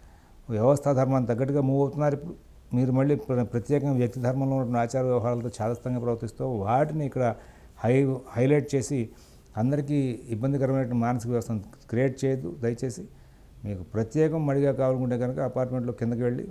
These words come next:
ఆ బోరింగ్ అనుకుంటే ఆ బోరింగ్ వాటర్ దగ్గర మణ్ణీళ్ళు పట్టుకుని రెండో, మూడో, నాలుగో బిందులు కావాల్సిన తీసుకెళ్ళి పెట్టుకోండి. మరి ఇంకా అక్కడ వంట వార్పు చేస్తున్నప్పుడు ఆ పంపు కూడా ముట్టుకోవద్దు. ఇంకా పైన ట్యాంక్లోంచి వచ్చే బ-, వాటర్ కదా అది.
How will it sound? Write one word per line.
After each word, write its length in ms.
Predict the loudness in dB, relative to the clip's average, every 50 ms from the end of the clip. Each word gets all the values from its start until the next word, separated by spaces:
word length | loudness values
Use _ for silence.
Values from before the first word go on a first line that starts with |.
| -8 -8
ఆ 20 | -6
బోరింగ్ 400 | -2 0 0 2 2 2 2 0
అనుకుంటే 340 | 0 0 -2 -2 -2 -2
ఆ 40 | -2
బోరింగ్ 360 | -2 0 0 0 0 0 0
వాటర్ 300 | 0 0 0 0 -2 -2
దగ్గర 340 | -4 -2 -2 -2 -2 -2 -2 -4
మణ్ణీళ్ళు 320 | -4 -2 -2 0 0 0
పట్టుకుని 340 | -2 -4 -4 -6 -8 -10 -10 -12 -16 -20 -20 -20 -20 -20 -20 -12 -8
రెండో, 340 | -4 -2 0 2 2 2 2
మూడో, 360 | 2 0 0 0 0 0 0
నాలుగో 320 | 0 0 0 0 0 0 -2
బిందులు 260 | -2 -2 -2 -2 -2
కావాల్సిన 480 | 0 0 0 0 -2 -2 -2 -2 -4
తీసుకెళ్ళి 400 | -4 -4 -6 -6 -6 -6 -6 -6
పెట్టుకోండి. 380 | -8 -10 -8 -8 -6 -6 -6 -8 -12 -18 -20 -20 -20 -20 -20 -20 -20 -20 -20 -20 -20 -20 -20 -20 -20 -20 -20 -20 -20 -8 -6 -4
మరి 140 | -2 -2
ఇంకా 200 | -2 -2 -2 -2
అక్కడ 320 | -4 -4 -4 -6 -6 -6 -6 -6 -4
వంట 220 | -4 -2 0 0
వార్పు 280 | 0 2 0 0 -2 -4
చేస్తున్నప్పుడు 500 | -4 -4 -4 -4 -4 -4 -4 -4 -6 -4 -4
ఆ 60 | -4
పంపు 300 | -2 0 -2 -2 2 2
కూడా 140 | 2 4 4
ముట్టుకోవద్దు. 440 | 2 0 0 0 0 -2 0 -2
ఇంకా 200 | -4 -4 -6 -6 -8 -12 -16 -20 -20 -20 -20 -6 -2 0
పైన 140 | 0 0
ట్యాంక్లోంచి 480 | 0 0 0 0 0 0 -2 -2 -4 -4
వచ్చే 160 | -4 -6 -6
బ-, 100 | -4 -2
వాటర్ 520 | -2 -2 -2 -4 -4 -2 -2 -2 -2 -2 -2
కదా 120 | 0 0
అది. 120 | 0 -2